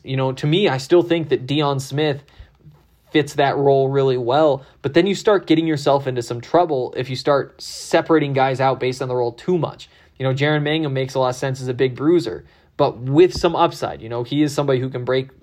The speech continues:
big runs as well. Um, Alex Fontenot is your balance guy, your zone runner. He's gonna see what's happening in front of him and find the hole and hit it and get upfield and make guys miss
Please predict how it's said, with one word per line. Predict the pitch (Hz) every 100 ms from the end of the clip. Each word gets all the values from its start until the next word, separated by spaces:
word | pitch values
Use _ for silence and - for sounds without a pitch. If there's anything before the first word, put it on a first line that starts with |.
| - -
big | 143 143
runs | 135 139 143 135 123
as | 120
well. | 123 135 127 - _ _ _ _ -
Um, | 104 87 85 76 _ _ _ _ _ _ _ _ - 139 - - -
Alex | 143 156 147 -
Fontenot | 165 156 135
is | 127
your | 120
balance | 120 131 156 139
guy, | - 85
your | 73 92
zone | 123 139 151
runner. | 131 107 107
He's | 107 110
gonna | 135 127
see | - 151
what's | 147 135
happening | 147 139 139 131
in | 120
front | 143 143
of | 127
him | 117
and | 107 -
find | - 135 135
the | 123
hole | - 143 127
and | 117
hit | 120 147
it | 147 -
and | 120
get | 127 135
upfield | 120 143 147 131
and | 117
make | 123 139
guys | 135 127 123
miss | 117 139 139